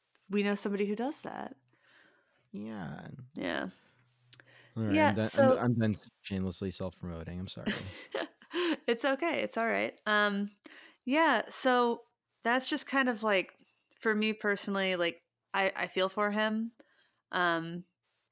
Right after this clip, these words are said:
Speaker 1: but I'm just not sure what kind of recourse he, he could possibly have. And again, like, I'm not a lawyer, um, and if I were him, I'd also probably be exhausting, you know, whatever, like,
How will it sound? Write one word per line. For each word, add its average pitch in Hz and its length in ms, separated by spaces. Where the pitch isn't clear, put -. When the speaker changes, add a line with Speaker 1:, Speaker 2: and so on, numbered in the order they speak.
Speaker 1:
but 190 140
I'm 190 180
just 190 200
not 175 220
sure 175 380
what 170 260
kind 170 280
of 160 300
recourse 165 640
he, 170 280
he 175 160
could 165 140
possibly 156 640
have. 143 520
And 190 260
again, 202 340
like, 175 280
I'm 175 180
not 170 160
a 156 40
lawyer, 156 640
um, 160 480
and 202 120
if 185 80
I 180 220
were 180 160
him, 175 260
I'd 175 120
also 175 280
probably 180 600
be 190 440
exhausting, 190 1120
you 190 120
know, 180 200
whatever, 175 720
like, - 180